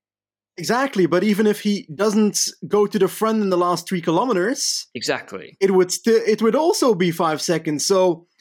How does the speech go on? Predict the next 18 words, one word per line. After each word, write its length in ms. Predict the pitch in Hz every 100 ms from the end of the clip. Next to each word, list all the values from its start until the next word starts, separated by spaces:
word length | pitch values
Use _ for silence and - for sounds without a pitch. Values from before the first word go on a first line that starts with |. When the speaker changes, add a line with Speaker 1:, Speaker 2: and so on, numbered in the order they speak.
| _ _ _ -
Speaker 1:
if 160 | 220
he 100 | 254
would 160 | 226 202
have 120 | 185
made 240 | 190 151
that 220 | 190 247 220
decision 340 | - 240 185
instead 280 | 156 - 185
of 120 | 135
working 480 | 139 233 277 226 165
with 240 | 151 -
Poel, 200 | 151 143
still 200 | - 359
in 60 | 302
the 60 |
last 280 | 220 254 277
three 140 | 247 226
kilometers, 720 | 190 240 190 170 320 -